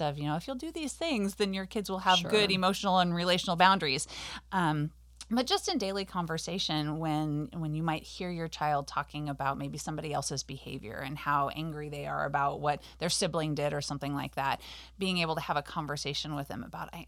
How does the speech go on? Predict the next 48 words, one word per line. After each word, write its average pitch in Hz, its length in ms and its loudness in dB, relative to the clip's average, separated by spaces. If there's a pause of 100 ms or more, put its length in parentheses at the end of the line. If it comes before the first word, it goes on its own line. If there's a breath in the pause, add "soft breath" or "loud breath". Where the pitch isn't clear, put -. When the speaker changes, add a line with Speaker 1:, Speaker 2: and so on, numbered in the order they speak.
Speaker 1:
understand 170 560 -8
that 156 100 -12
was 156 140 -10 (140)
really 175 320 -4
upsetting 143 460 -2
to - 120 -8
you. 175 120 -4 (160)
That's 170 240 -8
empathy. 151 520 -4 (560 loud breath)
And 175 240 -4
can - 160 -4
we 160 60 0
talk - 380 -6
about 151 640 2
what 160 240 2
you 165 180 -4
can 147 380 -4
do 170 340 -2
in 139 160 -4
a 135 80 -4
situation - 680 -6
like - 240 -6
that?" - 340 -2 (240 soft breath)
That's 123 240 -6
empowerment. - 600 -8 (140)
Speaker 2:
Again, 262 520 -2
wish 175 240 -2
I'd 196 120 2
have 214 120 2
heard 220 180 2
this 220 160 -2
twenty-five 233 520 0
years 240 220 -4
ago, 190 380 2
Speaker 1:
Mm-hmm. 190 80 -4
Speaker 2:
but 180 300 0 (320 loud breath)
hopefully 220 460 2
there 214 260 2
are 214 40 -2
some, 214 460 -2
some 196 260 -6
younger 202 300 0
parents 190 340 -2
who 190 120 -4
are 165 460 2
listening 165 520 -2
and 156 220 -2
can 165 280 0